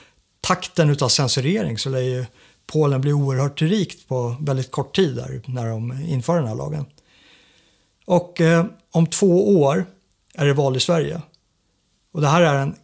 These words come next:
kamp om, eh, informationsflöde som kommer att kunna påverka valet i stor utsträckning. Människor i bred bemärkelse bildar sig en uppfattning om saker och ting beroende på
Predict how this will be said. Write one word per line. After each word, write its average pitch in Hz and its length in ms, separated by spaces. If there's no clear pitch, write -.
kamp 156 500
om, 135 340
eh, 131 200
informationsflöde 143 880
som 123 220
kommer 170 360
att 117 200
kunna 120 360
påverka 147 840
valet 123 420
i 123 380
stor 131 380
utsträckning. 143 760
Människor 170 600
i 147 80
bred 160 280
bemärkelse 143 680
bildar 143 380
sig 151 120
en 147 180
uppfattning 143 680
om 123 140
saker 123 280
och 110 80
ting 117 300
beroende 143 480
på 127 360